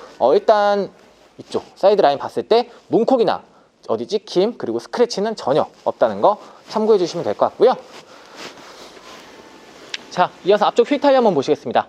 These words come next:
앞쪽 타이어 트레드 약 칠십 프로 정도 남아있는 차량이고요. 앞쪽 휠 보시면은 이렇게 크롬으로 도금이 되어 있고 전반적으로 양호한 컨디션 보여주고 있기는 하나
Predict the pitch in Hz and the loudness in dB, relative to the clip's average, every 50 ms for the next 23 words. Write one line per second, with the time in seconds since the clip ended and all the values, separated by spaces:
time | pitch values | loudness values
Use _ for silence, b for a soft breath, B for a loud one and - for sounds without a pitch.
0 | _ _ 139 - - 220 - - - 247 262 240 226 - - 254 226 160 180 220 | _ _ -8 0 0 0 0 0 -2 0 0 0 -2 0 0 0 2 4 4 2
1 | 226 160 135 - - - - - 277 294 - - - - 151 101 - - B B | 4 4 2 0 -2 -10 -8 -6 -4 -4 -4 -6 -2 0 0 0 -2 -8 B B
2 | B B _ _ - 117 123 135 - - 98 101 113 117 117 123 120 - - 202 | B B _ _ -10 -6 -4 -2 -2 -2 -2 -2 -4 -4 -4 -6 -6 -4 -4 -2
3 | 202 165 127 - 151 240 220 - B B B B B - - - - 151 - - | -2 -2 -2 0 0 0 0 0 B B B B B -12 -12 -6 -6 -8 -8 -4
4 | - 208 226 247 254 240 - - 113 - - 113 107 123 170 208 196 - - _ | -4 -2 -2 -2 -2 -6 -10 -14 -12 -12 -10 -10 -8 -8 -8 -8 -8 -12 -18 _
5 | - 92 120 - - 113 - - - - - 262 254 240 226 202 - 139 127 135 | -12 -12 -12 -10 -10 -12 -14 -12 -8 -4 -2 0 0 0 0 -2 -4 -4 -6 -6
6 | 135 117 110 113 107 92 - - 208 208 B B B B B B - 165 185 220 | -4 -4 -2 -2 -2 -4 0 0 0 0 B B B B B B -6 -2 0 0
7 | 233 226 226 208 214 190 131 107 123 151 160 165 160 - 175 175 165 185 151 - | 0 2 0 0 0 0 0 -2 -2 -2 -4 -4 -4 -6 -8 -4 -4 -6 -6 -4
8 | 123 120 113 120 117 98 - - 117 123 139 156 160 190 220 | -6 -8 -8 -8 -12 -10 -10 -10 -10 -10 -8 -4 -4 -4 -4